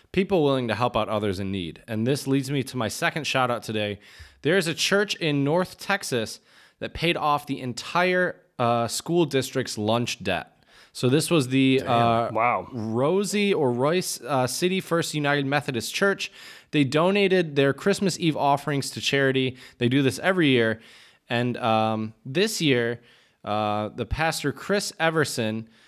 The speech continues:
Speaker 1: went to the church board to ask about, uh, taking this tradition a step further. And, uh, so they ended up paying for the entire school district's, um, debt for food, which I think is absolutely amazing.
Speaker 2: Yeah.
Speaker 3: Yeah.
Speaker 2: Yeah.
Speaker 1: Parada.
Speaker 2: That's crazy.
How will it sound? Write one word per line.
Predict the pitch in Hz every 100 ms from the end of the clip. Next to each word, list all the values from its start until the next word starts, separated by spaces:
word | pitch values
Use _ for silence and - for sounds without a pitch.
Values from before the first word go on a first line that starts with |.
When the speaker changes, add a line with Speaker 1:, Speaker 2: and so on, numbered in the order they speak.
| _ -
Speaker 1:
went | 147
to | 185
the | 151
church | - 196 180
board | 156 143
to | 147
ask | 135 135 -
about, | 139 123 120 123
uh, | 123 117
taking | - 147 143
this | 135
tradition | 135 123 - 117
a |
step | - 95 -
further. | 180 202 139 120 110 - - - _ -
And, | 117 120 117
uh, | 113 113 113
so | - 123
they | 131 156
ended | 147 139
up | 131
paying | - 143 135 131 -
for | - - 123
the | 117 117
entire | 120 - 160 160
school | - - 147
district's, | 123 113 - 113 110 - - _ _ _ 104
um, | 101 98 101 98 - _ 107
debt | 92 135 -
for | - 123 110
food, | - 135 117 98
which | 98 107
I | 151
think | 160 170
is | 135
absolutely | 113 139 120 123 120 113
amazing. | 92 95 90 76 - _ _ -
Speaker 2:
Yeah. | 107 107 147 95 -
Speaker 3:
Yeah. | 113 110
Speaker 2:
Yeah. | 104 117 147
Speaker 1:
Parada. | 170 180 151 117 107 98 - _ _ _
Speaker 2:
That's | 117 151
crazy. | - 123 147 113 90